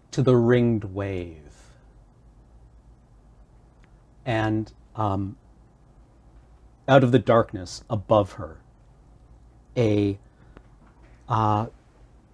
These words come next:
well, a ringed wave appears, like a single line of light,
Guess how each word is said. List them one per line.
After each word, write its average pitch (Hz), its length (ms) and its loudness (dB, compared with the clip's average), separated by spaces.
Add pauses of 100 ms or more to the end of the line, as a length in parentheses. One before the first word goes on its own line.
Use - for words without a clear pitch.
(420)
well, 95 280 0
a 123 100 6
ringed 117 380 4
wave 107 420 0
appears, 80 600 -10
like 104 120 -2
a 113 60 0
single 117 540 4 (200)
line 110 300 6
of 98 100 -2
light, 110 360 0